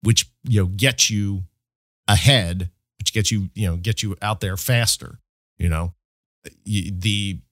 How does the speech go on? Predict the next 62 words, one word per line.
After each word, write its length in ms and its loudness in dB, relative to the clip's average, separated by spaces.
you 100 2
know, 80 4
some 240 6
of 120 4
the 320 -2
most 460 -2
talented 500 4
engineers, 760 2
it, 320 -4
it's, 240 -6
here's 340 2
a, 20 -8
here's 260 2
a, 260 -10
like, 160 -2
a 80 -6
contrived 420 4
example. 440 -4
For 120 -6
the, 80 -2
you 60 2
know, 80 2
the 100 -2
notion 300 6
of 80 -2
a 40 -2
full 240 0
stack 380 0
engineer 500 0
is 160 6
somebody 360 4
who 120 2
can 300 2
develop 400 2
on 120 -2
the 80 -4
front 240 2
end. 260 2
They 140 2
do 200 -4
JavaScript 800 0
and 140 2
C 160 2
S 100 0
S 200 0
and 100 0
H 220 0
T 100 -8
M 120 -4
L, 160 -2
and 120 -4
they 80 -4
can 140 -2
do 80 -4
single 260 -4
page 240 -4
app 220 -2
stuff 240 -4
and 80 -4
all 100 -4
that 180 0
stuff. 280 0